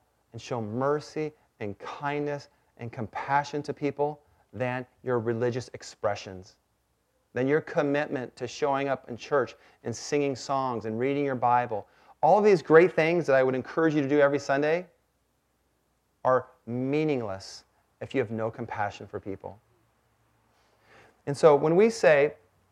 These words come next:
when we look back, or we look forward to, to Acts chapter two, and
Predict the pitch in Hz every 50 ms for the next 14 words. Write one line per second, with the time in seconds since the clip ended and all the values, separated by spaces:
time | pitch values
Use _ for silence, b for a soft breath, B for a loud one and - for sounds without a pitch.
0 | _ _ _ _ - 143 143 135 139 156 156 - 160 151 151 151 151 - - _
1 | _ _ _ - 120 120 117 127 127 135 143 156 147 - - 147 151 139 131 123
2 | 120 110 - 135 - 131 123 - 123 127 135 - - - 135 117 - 110 - -
3 | 165 160 151 135 127 - 123 123 117 110